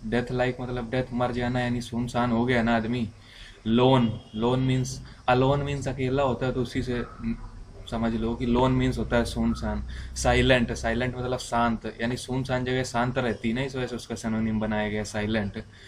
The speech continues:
डिसमल, डिसमल मीन्स भी होता है सुनसान। और अपना दूसरा मीनिंग रहेगा राइवलरी। राइवलरी मीन्स होता है कंपटीशन, मुकाबला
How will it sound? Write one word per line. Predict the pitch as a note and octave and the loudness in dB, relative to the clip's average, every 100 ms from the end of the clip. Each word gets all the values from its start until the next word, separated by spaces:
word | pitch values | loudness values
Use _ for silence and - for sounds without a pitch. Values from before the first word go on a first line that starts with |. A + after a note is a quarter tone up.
| - - - | -20 -14 -2
डिसमल, | A#2+ A#2+ - A#2+ G#2+ G2+ - - - - - - - | 0 0 0 2 2 -2 -8 -16 -18 -20 -20 -20 -2
डिसमल | A#2 A#2+ B2+ B2+ | 0 2 2 0
मीन्स | B2+ B2+ A#2 | 2 -2 0
भी | A#2 | 0
होता | G#2+ A#2+ A2 | 0 0 0
है | A2 | 0
सुनसान। | - G#2 G2+ G2 F#2+ F#2+ - - - - - - - - | -2 -4 -4 -6 -8 -10 -18 -20 -20 -20 -16 -14 -14 -4
और | A2 A2+ A#2 | 0 2 2
अपना | A2+ B2+ | 0 0
दूसरा | B2 A#2+ - B2+ | 0 0 0 0
मीनिंग | C3 C3 B2+ | 2 2 2
रहेगा | C3 B2 A#2 B2 C3 D3 - - - - - - - - | 2 0 2 2 0 -2 -10 -20 -20 -18 -16 -16 -16 -2
राइवलरी। | A2 A#2+ A#2+ B2 B2+ B2+ A#2 - - - - | 4 6 6 4 4 4 4 -2 -10 -14 -6
राइवलरी | A#2 B2 C3 C3+ C#3+ D#3 | 2 4 6 4 4 2
मीन्स | D#3 D3+ | 0 -2
होता | C#3+ C#3+ | 0 2
है | |
कंपटीशन, | C#3 C#3 C3 B2+ A#2+ C3+ A2+ - - - - | 2 0 0 -2 0 0 0 -2 -8 -16 -4
मुकाबला | B2+ A#2+ C3 B2 B2+ B2+ G#2 | -2 4 6 6 8 6 6